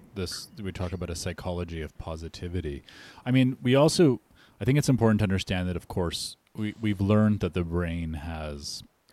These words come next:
in the way that it functions, a, or the mind has a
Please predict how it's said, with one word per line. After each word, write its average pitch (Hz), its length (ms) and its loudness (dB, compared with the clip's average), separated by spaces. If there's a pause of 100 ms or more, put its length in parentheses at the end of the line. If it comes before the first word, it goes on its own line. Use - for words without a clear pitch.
(120)
in 92 120 -8
the 85 80 -6
way 87 200 -6
that 85 120 -6
it 76 80 -8
functions, 73 720 4
a, 73 340 -10
or 76 120 6
the 80 120 -14 (120)
mind 78 440 -4
has 78 280 -10
a 73 160 -10